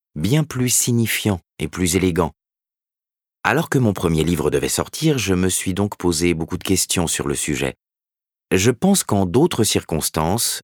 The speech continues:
j'aurais demandé à mes beaux-parents l'autorisation d'utiliser le nom de jeune fille de ma femme, y compris dans la vie courante. Mais une considération l'a emporté sur toutes les autres. Ceux qui m'ont recueilli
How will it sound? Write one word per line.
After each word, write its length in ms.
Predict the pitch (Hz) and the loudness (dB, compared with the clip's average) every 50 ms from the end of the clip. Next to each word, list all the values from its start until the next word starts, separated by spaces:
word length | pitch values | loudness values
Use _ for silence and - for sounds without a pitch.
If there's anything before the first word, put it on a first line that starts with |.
| _ | _
j'aurais 360 | - 85 82 98 92 87 98 95 | -6 -2 0 0 2 2 2 2
demandé 420 | 120 131 131 117 117 120 139 123 | 2 2 2 2 2 2 2 2
à 80 | 87 76 | 2 2
mes 140 | 76 76 | 0 -2
beaux-parents 480 | 71 78 110 110 110 92 82 92 113 120 | 0 0 0 0 0 -2 -2 0 0 0
l'autorisation 760 | 101 90 95 - 101 90 90 82 80 78 76 - - 123 123 | 0 0 0 0 -2 -2 -2 0 0 -2 -2 -2 0 -2 -2
d'utiliser 580 | 104 90 80 - 71 73 73 67 69 82 101 | -2 -4 -6 -8 -8 -6 -6 -4 0 0 0
le 140 | 107 76 67 | 0 0 -2
nom 200 | 71 71 73 73 | -2 -2 -2 -4
de 40 | 73 | -2
jeune 220 | - 73 71 67 | -2 -2 -2 -2
fille 220 | - - 98 101 87 | -4 -4 -4 -4 -4
de 80 | 67 | -2
ma 120 | 69 78 80 | -2 -2 -2
femme, 380 | - - 90 82 73 65 60 - _ _ _ _ _ _ _ _ _ | -2 -2 -2 -4 -4 -4 -8 -12 _ _ _ _ _ _ _ _ _
y 100 | 95 85 | -4 -2
compris 320 | - 73 76 - - 107 | -2 -4 -4 -2 -2 -2
dans 140 | 117 107 87 | 0 0 0
la 80 | 78 71 | 0 -2
vie 100 | 69 - | -4 -4
courante. 460 | - 107 92 80 69 64 - - - _ _ _ _ _ _ _ _ _ _ _ _ _ _ _ _ _ - | -2 -2 -2 -2 -4 -6 -8 -12 -16 _ _ _ _ _ _ _ _ _ _ _ _ _ _ _ _ _ -4
Mais 180 | - 104 135 143 | 0 0 2 2
une 120 | 139 135 | 0 -2
considération 680 | - 120 117 - 120 110 110 101 107 104 - - 110 110 | -4 -4 -4 -2 0 0 0 2 2 0 0 0 2 2
l'a 120 | 95 87 | 2 2
emporté 340 | 87 - - 87 - - 107 | 2 0 -2 -4 -4 -4 -4
sur 200 | - - - - | -4 -4 -4 -6
toutes 180 | - 107 - | -8 -6 -4
les 200 | 90 82 71 65 | -2 -2 -2 -2
autres. 360 | 69 69 71 - - - - - _ _ _ _ _ _ _ _ _ _ _ _ _ _ | -6 -8 -10 -10 -14 -16 -18 -20 _ _ _ _ _ _ _ _ _ _ _ _ _ _
Ceux 280 | - - - - 131 135 | -6 -4 0 2 2 0
qui 160 | - - 113 | 2 2 2
m'ont 140 | 104 95 95 | 2 2 2
recueilli 640 | 85 92 104 98 - 104 95 85 78 73 65 64 | 2 0 -2 0 2 2 0 2 0 -2 -6 -8